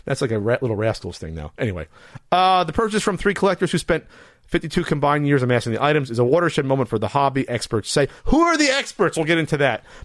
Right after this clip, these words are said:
both in terms of the number of games exchanged and the price point in which Narman purchased them. These are some whole,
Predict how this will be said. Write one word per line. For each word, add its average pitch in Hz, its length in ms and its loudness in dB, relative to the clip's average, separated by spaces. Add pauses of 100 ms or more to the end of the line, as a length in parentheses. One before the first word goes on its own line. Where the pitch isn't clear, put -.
both 180 200 2
in 170 120 0
terms 170 300 0
of - 20 -4
the 156 80 2
number 165 300 2
of 147 100 -2
games 151 200 2
exchanged 143 400 0
and 135 80 0
the 123 60 -2
price 143 280 0
point 139 220 0
in 123 60 -2
which 123 160 -2
Narman 113 400 -2
purchased 110 400 -4
them. 73 200 -12 (1080)
These 143 180 4
are 151 40 2
some 147 180 -2
whole, 143 260 2